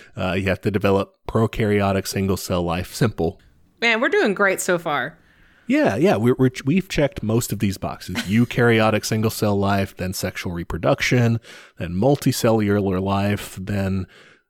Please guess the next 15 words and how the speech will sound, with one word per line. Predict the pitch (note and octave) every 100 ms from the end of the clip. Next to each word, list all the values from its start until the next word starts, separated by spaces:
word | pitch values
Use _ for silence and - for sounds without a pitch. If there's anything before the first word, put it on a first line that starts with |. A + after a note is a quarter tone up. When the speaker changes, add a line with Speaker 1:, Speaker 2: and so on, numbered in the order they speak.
| _ -
Speaker 1:
you | A2 G2+
develop | F#2 G#2 F#2+ F#2+ - _ _ _ _
animals | A#2+ A#2 A#2+ A#2 A2 A2 G#2+
that | G#2+ G#2 - _
both | G#2+ G#2 G2 -
use | F#2 A#2 A2+
tools | - A#2+ G#2+ G2+ G2+ -
and | - A2 A2
have | - G#2+ F#2
intelligence. | F#2+ F#2 D#3+ F#2+ E2 - - -
And | G#2+ G2
now | F#2+ A#2
you're | C3
Speaker 2:
Wait, | C4+ C#3+
Speaker 1:
really | B2+ G2